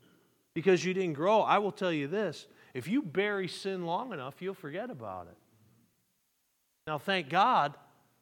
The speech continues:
for recognition. If you're here and you don't know Christ as your Savior, you've got to recognize the fact that you're a sinner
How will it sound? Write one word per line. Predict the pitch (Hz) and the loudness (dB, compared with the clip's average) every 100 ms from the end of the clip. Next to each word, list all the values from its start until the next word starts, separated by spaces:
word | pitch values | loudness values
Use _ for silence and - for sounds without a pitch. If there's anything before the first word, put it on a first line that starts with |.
| _ _ _ _ _ _ _ | _ _ _ _ _ _ _
for | 180 165 | 6 8
recognition. | 175 175 156 165 247 - 143 | 6 4 -2 -2 -2 -2 -6
If | 151 165 | -6 -2
you're | 220 214 | 2 2
here | 233 254 | 4 2
and | 185 | 2
you | 208 | 0
don't | 220 190 | -2 -2
know | 190 | -6
Christ | - 185 214 - | -4 -4 -4 -4
as | 185 | -8
your | 147 147 | -8 -8
Savior, | 208 294 214 | -6 -6 -4
you've | 156 339 | -2 2
got | 302 | 4
to | 185 | 4
recognize | 156 247 254 175 180 170 135 | 4 4 2 -6 -4 -4 -4
the | 143 | -4
fact | 202 247 262 | 0 2 0
that | 139 | -6
you're | 147 254 | -4 0
a | 180 | 0
sinner | - 240 269 180 | -2 -4 -2 -2